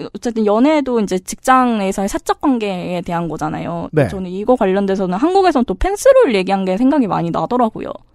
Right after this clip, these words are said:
Speaker 2: 이거 사실 전 세계에서 이런 얘기하는 사람들이 더러 있었습니다. 결론만 말하면 저는 이게 그 개인의 경험이 부족해서 생겨난 오해 정도로 생각합니다만,
Speaker 1: 음.
Speaker 2: 여튼, 네.
Speaker 1: 펜스룰이 뭐 전 세계적으로도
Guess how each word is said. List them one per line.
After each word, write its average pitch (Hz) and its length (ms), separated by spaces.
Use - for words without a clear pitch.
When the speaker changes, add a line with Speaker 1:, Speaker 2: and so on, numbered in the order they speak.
Speaker 2:
이거 165 240
사실 226 320
전 143 200
세계에서 214 460
이런 175 300
얘기하는 190 380
사람들이 185 360
더러 143 540
있었습니다. 110 960
결론만 165 360
말하면 160 280
저는 143 240
이게 139 260
그 117 440
개인의 180 460
경험이 170 440
부족해서 143 460
생겨난 170 320
오해 117 160
정도로 131 320
생각합니다만, 226 680
Speaker 1:
음. 220 40
Speaker 2:
여튼, 190 480
네. 92 260
Speaker 1:
펜스룰이 226 920
뭐 175 100
전 214 180
세계적으로도 190 1000